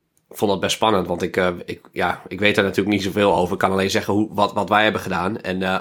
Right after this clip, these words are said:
normaal op het podium is het wel prima als ik ga spreken over beleggen. Maar nu moest ik dus gewoon,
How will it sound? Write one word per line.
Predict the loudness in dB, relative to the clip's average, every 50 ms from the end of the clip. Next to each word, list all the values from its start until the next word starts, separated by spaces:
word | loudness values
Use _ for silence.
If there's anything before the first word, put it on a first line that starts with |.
| -4 -4
normaal | 0 2 4 4 4 2
op | 0
het | -4 -2 2
podium | 4 4 6 4 4 2
is | 2 0
het | -2 -2
wel | -2 0 0 0
prima | 0 0 0 2 4 4 2 2
als | 0 -2 -4 -4 -6 -6
ik | -6
ga | -2 -2 -2
spreken | -2 -2 0 0 0 2 2 0
over | 0 0 -2 -4 -4
beleggen. | 0 0 0 0 0 -2 -6 -6 -8 -12 -20 -20 -20 -20 -20 -20 -20 _ _
Maar | -4 -2 2
nu | 2 4
moest | 4 4 2 2
ik | 0 0 0
dus | -2 -2
gewoon, | 2 4 4 4 4 0 -4